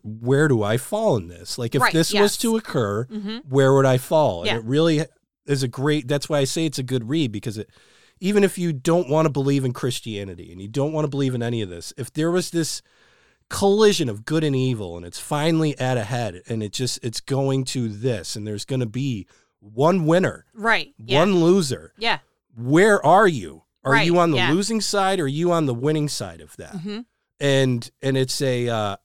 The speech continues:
Speaker 1: I think it's a compelling read on that part, and it's deep. It's,
Speaker 2: It
Speaker 1: I
Speaker 2: is.
Speaker 1: think it's one of the deepest books in, in the Bible.
Speaker 2: Well, it should be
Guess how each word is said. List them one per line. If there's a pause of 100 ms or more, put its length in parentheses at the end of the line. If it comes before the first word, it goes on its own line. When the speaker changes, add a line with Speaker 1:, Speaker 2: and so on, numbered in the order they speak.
(120)
Speaker 1:
I
think
it's
a
compelling
read
on
that
part,
and
it's
deep. (220)
It's,
Speaker 2:
It
Speaker 1:
I
Speaker 2:
is.
Speaker 1:
think
it's
one
of
the
deepest
books (640)
in, (460)
in
the
Bible.
Speaker 2:
Well,
it
should
be